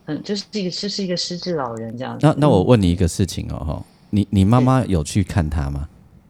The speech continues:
Speaker 1: 对。我，我儿子刚，有，我妈妈有去看过他一次。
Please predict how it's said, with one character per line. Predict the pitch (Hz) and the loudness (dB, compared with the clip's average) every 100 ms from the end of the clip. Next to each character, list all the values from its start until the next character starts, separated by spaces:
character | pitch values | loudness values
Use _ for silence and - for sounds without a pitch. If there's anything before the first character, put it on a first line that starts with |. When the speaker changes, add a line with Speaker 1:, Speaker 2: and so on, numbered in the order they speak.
| _ _ _ _ _ _ _ _ _ _ _ _ - - - - | _ _ _ _ _ _ _ _ _ _ _ _ -20 -20 -20 -10
Speaker 1:
对。 | 165 | -2
我， | 160 147 143 139 - - | 0 0 -2 -4 -6 -6
我 | - 170 151 147 | 0 0 0 -2
儿 | 190 | -2
子 | 233 220 | -2 -4
刚， | 208 202 156 | -4 -6 -2
有， | 160 - | -2 -2
我 | 156 | -6
妈 | 170 196 | -4 -4
妈 | 190 | -4
有 | |
去 | 139 | -4
看 | 175 151 | -8 -6
过 | 143 | -6
他 | 143 131 | -8 -10
一 | 120 | -10
次。 | - 131 | -12 -12